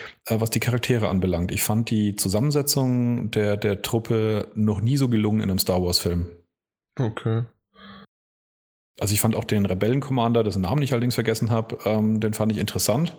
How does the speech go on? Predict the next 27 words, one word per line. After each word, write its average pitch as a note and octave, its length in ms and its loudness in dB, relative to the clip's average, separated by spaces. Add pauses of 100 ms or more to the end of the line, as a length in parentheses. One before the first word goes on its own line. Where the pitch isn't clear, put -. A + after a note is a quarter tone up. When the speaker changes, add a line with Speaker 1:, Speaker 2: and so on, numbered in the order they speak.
(580)
Speaker 1:
Auch - 100 -2
überhaupt, B2+ 400 0
dass A#2+ 80 -4
die A#2+ 100 0
Rebellen A2 440 0
nicht A2+ 180 -2
einfach G#2+ 260 0
nur A#2 180 0
so A2 220 0
als, G2+ 480 -2
äh, G2+ 540 0
tolle, G2+ 640 0
super G#2 440 0
Knarke, G2+ 520 -2
Happy G#2 300 0
Hippo-Gruppe A2 840 -2
die G#2+ 80 -2
ganze G#2 240 -2
Zeit G#2+ 180 -2
dargestellt G#2+ 420 0
werden, G#2 300 0
<laughs> - 0 -
sondern G#2+ 340 0
schon G#2 200 0
auch G#2 180 -2
so, A2+ 420 0
ja, G2+ 300 0